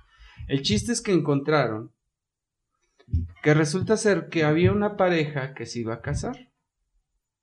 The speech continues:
pero había un vato que estaba enamorado de la muchacha. El día que se iban a casar, los mata.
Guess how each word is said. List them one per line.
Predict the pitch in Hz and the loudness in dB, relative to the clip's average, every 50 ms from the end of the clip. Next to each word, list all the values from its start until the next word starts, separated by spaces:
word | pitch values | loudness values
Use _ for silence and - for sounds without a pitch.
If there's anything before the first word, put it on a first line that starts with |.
| _ _ _ _ _ _ | _ _ _ _ _ _
pero | - 135 143 156 | -4 0 2 4
había | 160 156 165 175 | 4 6 6 4
un | 185 185 180 | 4 4 4
vato | 185 185 180 185 180 | 4 4 4 2 0
que | 180 180 | 0 0
estaba | 165 - - 165 160 165 | -2 -2 0 0 2 2
enamorado | 170 170 165 156 151 147 143 143 147 147 147 | 2 2 2 2 2 2 4 4 4 4 4
de | 151 151 | 4 2
la | 147 147 | 2 2
muchacha. | 143 143 143 147 165 175 175 - - - - _ _ _ _ _ _ _ _ _ _ _ _ _ _ _ _ _ _ _ _ _ _ _ _ _ _ _ _ _ _ _ _ _ _ _ _ _ _ | 0 0 -2 -2 -4 -4 -4 -6 -10 -14 -16 _ _ _ _ _ _ _ _ _ _ _ _ _ _ _ _ _ _ _ _ _ _ _ _ _ _ _ _ _ _ _ _ _ _ _ _ _ _
El | - 123 123 | -8 -2 2
día | 135 151 151 | 4 4 6
que | 147 175 | 6 4
se | 170 170 190 | 2 2 2
iban | 185 185 185 | 2 2 2
a | 185 180 | 0 0
casar, | 190 185 180 180 185 170 170 175 - - - _ _ _ _ _ | 0 0 2 2 0 0 0 -2 -8 -14 -20 _ _ _ _ _
los | - 117 123 123 123 127 | -4 -2 -2 -2 -2 0
mata. | 135 143 151 170 175 175 - - 139 123 - - | 2 2 2 2 2 0 -4 -6 -6 -6 -8 -12